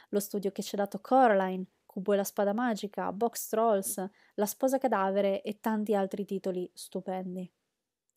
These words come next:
Nonostante la battaglia tra Coraline e Norman per conquistare il posto d'onore nel mio cuore sia quasi ad armi pari,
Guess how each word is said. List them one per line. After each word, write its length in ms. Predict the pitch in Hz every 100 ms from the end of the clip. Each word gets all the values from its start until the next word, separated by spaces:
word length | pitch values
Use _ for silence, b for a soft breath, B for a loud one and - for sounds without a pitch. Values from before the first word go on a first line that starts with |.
| _ _ _ _ _ _ _ _
Nonostante 520 | - 262 277 587 523
la 100 | 285
battaglia 400 | 202 208 269 254
tra 180 | 233 208
Coraline 600 | - 247 233 233 214 196
e 100 | -
Norman 640 | 208 202 208 208 196 190 -
per 160 | - 208
conquistare 580 | 208 196 202 - 240
il 100 | 220
posto 380 | 202 226 220 -
d'onore 380 | 190 185 202 214
nel 200 | 202 190
mio 160 | 185 185
cuore 400 | - 208 208 190
sia 260 | - 202
quasi 340 | - - 269 226
ad 100 | 196
armi 320 | 196 196 196
pari, 460 | 220 190 180 190